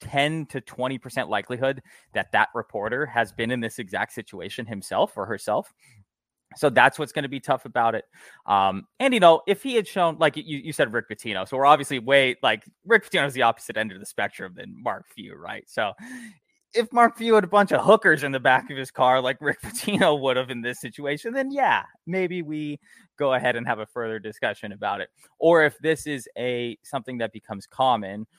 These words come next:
or, w-, you know, a, a multiple offense or anything like that. But, um, I, I don't think we'll hear much more about it after this. Um, I guess the other thing, and not to, not to switch,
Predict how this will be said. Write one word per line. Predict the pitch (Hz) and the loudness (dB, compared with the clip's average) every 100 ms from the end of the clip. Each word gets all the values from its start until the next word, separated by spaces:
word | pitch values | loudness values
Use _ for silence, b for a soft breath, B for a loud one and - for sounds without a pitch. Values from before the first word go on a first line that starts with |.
| _ - | _ -10
or, | 98 92 - | -8 -8 -10
w-, | 127 - - | -16 -16 -10
you | 120 | -6
know, | 95 87 | -6 -6
a, | 98 98 | -6 -8
a | 92 95 98 _ _ | -12 -14 -18 _ _
multiple | 117 139 - 117 | 0 0 0 -6
offense | - 101 90 - | -4 -6 -8 -8
or | 98 | -10
anything | 98 - 87 | -10 -14 -14
like | 73 - | -14 -8
that. | 87 64 - | -6 -6 -4
But, | 101 90 - | -6 -4 -2
um, | 98 92 90 _ b b b _ - | 0 0 -4 _ b b b _ -4
I, | 110 147 | 0 4
I | 160 | 4
don't | 147 | 4
think | 151 131 | -2 -6
we'll | 131 | -4
hear | 131 127 | -4 -2
much | 120 - | -4 -6
more | 120 113 | -6 -4
about | 104 104 104 | -4 -2 -2
it | 104 - - | -4 -8 -4
after | 98 - 104 | -6 -6 -12
this. | 95 98 - - - _ | -10 -10 -12 -20 -20 _
Um, | 92 90 90 87 90 82 _ _ - | -6 -4 -4 -6 -12 -18 _ _ 0
I | 139 | 2
guess | 143 175 - | 2 0 -2
the | 135 | 0
other | 143 151 151 | 2 2 -2
thing, | - 135 123 117 | -4 -8 -6 -4
and | |
not | 117 110 | -2 -4
to, | - 107 98 _ | -4 -10 -10 _
not | 107 107 | -10 -10
to | 101 | -10
switch, | - 117 107 - | -18 -12 -12 -12